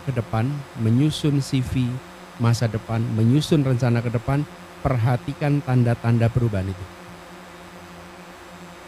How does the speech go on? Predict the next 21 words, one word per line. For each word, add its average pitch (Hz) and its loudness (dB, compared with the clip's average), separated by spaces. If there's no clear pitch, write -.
Mereka 131 2
yang 135 2
membaca 139 4
perubahan 117 0
zaman, 107 0
mengantisipasinya, 139 0
maka 120 0
Anda 120 2
jadi 107 0
pemenang. 95 -4
Tapi 123 4
yang 117 4
tidak 262 4
baca 131 6
perubahan 120 4
zaman, 117 4
tidak 151 6
mengantisipasi, 127 6
Anda 117 6
akan 107 4
tertinggal. 98 -2